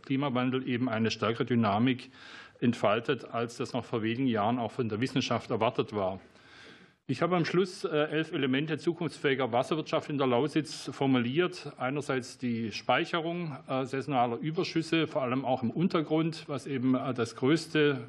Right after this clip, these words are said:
mengenmäßige Potenzial hat. Ich schließe mich also auch den Stellungnahmen von Frau, Frau Professor Engelhardt und Herrn Nowak explizit an.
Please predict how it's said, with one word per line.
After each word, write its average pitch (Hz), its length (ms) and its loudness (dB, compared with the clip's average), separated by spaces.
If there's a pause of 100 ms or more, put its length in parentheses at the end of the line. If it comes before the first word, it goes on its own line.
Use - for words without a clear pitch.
(140)
mengenmäßige 139 540 0
Potenzial 117 560 2
hat. 151 180 0
Ich 123 120 -8
schließe 131 260 -4
mich 123 160 0
also 120 340 2 (360)
auch 123 200 4
den 113 140 -4
Stellungnahmen 123 640 4
von 123 160 -6
Frau, 117 200 -2
Frau - 340 -4
Professor 117 400 -4
Engelhardt 139 420 0
und 120 220 -2
Herrn 110 260 -2
Nowak 135 380 2
explizit 120 580 -4
an. 139 300 2